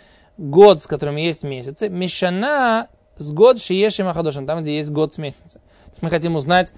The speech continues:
год для, э, нового месяца, когда мы приносим, приносим жертвоприношение новое, так мы, э, сравниваем с годом, когда там есть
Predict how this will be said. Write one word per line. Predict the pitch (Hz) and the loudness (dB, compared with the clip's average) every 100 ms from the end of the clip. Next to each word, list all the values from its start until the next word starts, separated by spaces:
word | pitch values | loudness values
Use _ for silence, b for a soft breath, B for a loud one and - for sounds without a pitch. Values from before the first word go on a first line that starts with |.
| b b - | b b -8
год | 147 202 226 180 | 6 8 8 6
для, | 165 143 165 175 180 180 - _ | -4 0 4 6 6 2 -8 _
э, | 156 139 139 135 131 131 131 127 214 - _ _ _ 151 | -8 -6 -4 -4 -4 -4 -4 -8 -12 -18 _ _ _ -6
нового | 165 170 147 143 | 0 2 2 0
месяца, | 143 170 147 - | -2 -6 -8 -12
когда | 135 139 147 | -12 -6 -4
мы | 147 151 143 _ | -4 -6 -8 _
приносим, | 156 165 165 180 160 - - - - _ _ _ _ _ b b b b _ - | -2 2 4 4 2 -2 -12 -18 -20 _ _ _ _ _ b b b b _ -8
приносим | 156 165 165 151 | -4 -2 -4 -6
жертвоприношение | 135 147 139 143 156 160 277 277 | -6 -6 -6 -8 -8 -8 -8 -6
новое, | 220 175 | -6 -6
так | 160 | -8
мы, | 147 208 226 - - | -4 -4 -4 -8 -16
э, | 175 147 139 139 135 135 - _ _ _ _ | -10 -6 -4 -4 -4 -6 -10 _ _ _ _
сравниваем | - 165 185 190 170 160 147 | -8 0 2 2 -4 -6 -8
с | - 151 139 - _ | -6 -2 -2 -4 _
годом, | 202 165 196 190 | -2 2 4 2
когда | 156 151 151 147 | -4 0 2 2
там | 165 160 | 2 0
есть | 147 151 - | 0 -4 -6